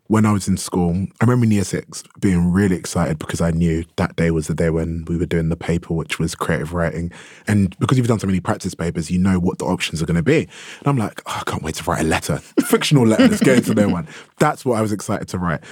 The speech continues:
In school, I loved all the essay-based subjects. If you ask my friends, I write really long text messages. I write really long emails. You've received them.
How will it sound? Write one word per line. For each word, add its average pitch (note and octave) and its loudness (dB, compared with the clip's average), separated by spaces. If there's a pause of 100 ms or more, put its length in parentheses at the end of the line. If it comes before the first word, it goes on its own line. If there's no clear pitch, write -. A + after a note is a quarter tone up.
(200)
In A#2+ 6
school, B2 2
I G2+ 4
loved G2 -2
all G#2 0
the F2 -2
essay-based D#2+ -2
subjects. - -2
If G#2+ 2
you A2+ 6
ask G#2+ -2
my G2 -2
friends, F#2+ -2
I F#2 0
write E2 -2
really G2 2
long F2 -2
text - -8
messages. D2+ -2
I - -6
write E2 -2
really F#2 2
long E2 0
emails. D#2 -2
You've C#3+ 4
received D#2 -4
them. D3+ -2